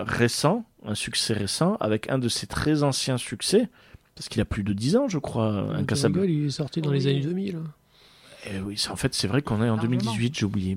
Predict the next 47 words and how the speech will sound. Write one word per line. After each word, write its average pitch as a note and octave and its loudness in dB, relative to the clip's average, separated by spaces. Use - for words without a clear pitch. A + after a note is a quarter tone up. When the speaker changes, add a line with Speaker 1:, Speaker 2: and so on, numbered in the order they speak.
Speaker 1:
enfin G#2 -4
deux G2+ -2
mille G2 0
dix-neuf. F#2+ 0
Speaker 2:
Ouais, E3+ -2
Speaker 1:
Donc, F3+ 0
Speaker 2:
c'est D#3+ 2
un A#2+ 10
Speaker 1:
euh, A2+ 8
Speaker 2:
film - 4
qui D3+ 4
a F3 6
au, F3 4
Speaker 1:
pratiquement, D3+ 4
Speaker 2:
au, F3+ 0
Obama, D#3+ 6
Speaker 1:
pratiquement G#3 2
Speaker 2:
il G3 4
a F#3 2
quinze E3+ 0
ans. D3 -6
Speaker 1:
Ouais, A#2+ 6
voilà, G#2+ 4
au G2 2
moins C#3 6
quinze B2 2
ans. G3+ 4
Euh, F#2+ 2
donc, G2+ -2
très - 0
vieux A#2+ 2
film. A#3 2
Et A#2+ 6
là, D3+ 8
il D3 4
te - 0
ressort D3 2
un D3 2
personnage C#3+ 2
dont A2 4
le C3 8
méchant, C3+ 2
ben, G2 -4
c'est, - -8
tu - -8
le F#2+ 0
connais. F#3 4